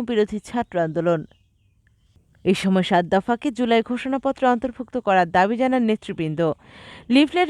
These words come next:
বিতরণকালে উপস্থিত ছিলেন দীঘিনালা বৈষম্য বিরোধী ছাত্র আন্দোলন এর প্রতিনিধি টিমের সকল সদস্যবৃন্দ। এ সময় তারা দীঘিনালা বাজার, দীঘিনালা সরকারি ডিগ্রি কলেজ ও বোয়ালখালী বাজারে লিফলেট বিতরণ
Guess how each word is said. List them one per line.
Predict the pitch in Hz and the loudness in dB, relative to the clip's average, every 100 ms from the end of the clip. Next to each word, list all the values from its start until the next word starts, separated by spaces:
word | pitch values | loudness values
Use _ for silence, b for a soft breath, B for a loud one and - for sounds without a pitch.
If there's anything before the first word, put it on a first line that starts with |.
| 294 | 0
বিতরণকালে | 339 330 311 311 311 | 2 2 4 6 6
উপস্থিত | 277 302 320 - | 4 -2 -6 -6
ছিলেন | 311 277 262 | -2 -2 -2
দীঘিনালা | 254 226 247 247 240 220 | -4 -4 -4 0 0 0
বৈষম্য | 233 240 226 | -2 -6 -4
বিরোধী | 220 233 247 - | -4 -4 -6 -6
ছাত্র | 240 - 233 220 | -8 -2 2 2
আন্দোলন | 220 233 254 - | 2 -2 -2 -4
এর | 190 - | -6 -6
প্রতিনিধি | 185 214 214 - - | -6 -4 -6 -8 -8
টিমের | 180 170 - | -6 -6 -6
সকল | 196 - 180 - | -8 -6 -6 -4
সদস্যবৃন্দ। | 185 220 190 156 160 165 165 - _ B B B B - | -6 -4 -6 -4 -4 -2 -2 -4 _ B B B B 0
এ | 190 | 2
সময় | 202 196 196 | 2 2 4
তারা | 202 202 | 4 2
দীঘিনালা | 214 208 240 240 233 208 | -2 -2 0 2 4 4
বাজার, | 208 226 254 214 | 4 2 0 -2
দীঘিনালা | 208 208 202 196 208 | -6 -4 -2 -2 -4
সরকারি | 190 190 180 | -4 -4 -6
ডিগ্রি | 180 190 202 | -8 -10 -2
কলেজ | 220 247 262 - 190 | 2 2 -2 -4 -2
ও | 180 B B B - | -2 B B B -2
বোয়ালখালী | 196 220 240 269 277 285 247 | 6 8 8 4 -2 -2 0
বাজারে | 247 262 226 220 | 0 -2 -4 -6
লিফলেট | 220 220 208 - | -6 -6 -8 -10
বিতরণ | 220 226 165 | -6 -4 -4